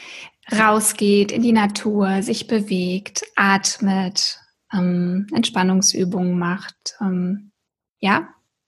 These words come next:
genau. All das, was du nennst, sind auch die Säulen der Hormonbalance.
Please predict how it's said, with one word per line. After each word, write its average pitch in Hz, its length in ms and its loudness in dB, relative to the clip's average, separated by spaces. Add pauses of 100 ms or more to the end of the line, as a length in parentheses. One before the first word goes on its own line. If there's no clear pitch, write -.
(140)
genau. 220 360 0 (200)
All 208 100 2
das, 247 200 2
was 233 180 0
du 240 100 0
nennst, 214 460 0 (160)
sind 226 260 2
auch 220 160 2
die 214 300 0
Säulen 202 400 0
der 220 140 0
Hormonbalance. 214 840 0